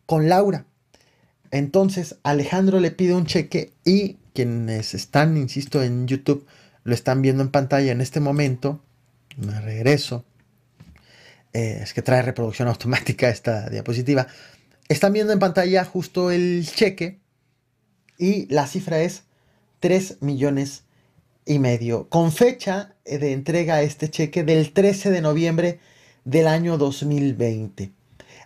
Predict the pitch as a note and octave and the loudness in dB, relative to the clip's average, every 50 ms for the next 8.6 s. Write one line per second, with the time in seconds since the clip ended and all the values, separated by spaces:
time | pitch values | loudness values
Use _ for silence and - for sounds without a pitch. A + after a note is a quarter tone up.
0 | _ _ _ _ _ - - F#3+ G3+ G3 G3 G3 A#3 C4+ C#4 C#4 C#4 - - A#3+ | _ _ _ _ _ 0 2 2 2 2 0 0 2 2 2 2 0 -4 -10 -12
1 | - - - - A#3 A3+ G#3+ G3 F#3 E3+ D#3 D3 C3 F2+ E2 C3+ C3+ D3 D3+ D3+ | -12 -10 -4 0 2 2 4 2 2 2 0 -2 -2 -4 -6 -6 -2 -2 0 0
2 | D3 C#3+ C#3 D3 D#3+ E3 - F3 D#3+ D3+ D3 D3+ D3+ D3+ D#3 D3+ D3 C#3 C3+ B2+ | 2 2 2 2 2 0 0 -2 -2 0 0 0 0 2 2 4 4 4 2 2
3 | A#2+ A#2 A2+ A2 G2+ - F2+ - - C3+ C#3 C3+ B2+ A#2+ C3+ D3+ D#3+ D#3 D3 C3+ | 2 2 0 0 -2 -4 -4 -2 0 2 2 2 2 2 2 2 2 2 0 -2
4 | - - - B2+ B2+ C3 C3 C3+ B2+ - - - C3 B2+ B2 A#2+ A#2 A#2 A#2 A2+ | -4 -6 -4 -2 0 0 0 0 -2 -4 -6 -4 -2 0 0 2 2 2 2 0
5 | - - - C3+ C3+ C#3+ C#3 C3+ B2+ A#2+ A2+ G#2+ G#2+ - - - - - - _ | -2 -2 -2 0 2 2 4 4 4 2 2 0 -4 -8 -14 -20 -20 -20 -20 _
6 | _ _ _ - C#3 C#3 C3+ C3+ B2+ B2 A#2 A#2 A2 G#2+ G#2+ G#2 G2+ G2+ G2 - | _ _ _ -4 0 0 2 2 2 2 2 0 0 -2 -2 -4 -4 -6 -8 -12
7 | - _ _ _ _ B2+ A#2+ D3 C#3+ C#3 C3 B2+ A#2 - - D3 D#3 D3 D3 D3 | -14 _ _ _ _ -2 2 2 4 4 4 2 0 0 0 2 2 4 4 2
8 | D3+ D#3 D#3 D#3+ E3 D#3+ E3 D#3 C#3+ C#3 - - | 2 2 4 4 4 4 4 4 4 2 0 -6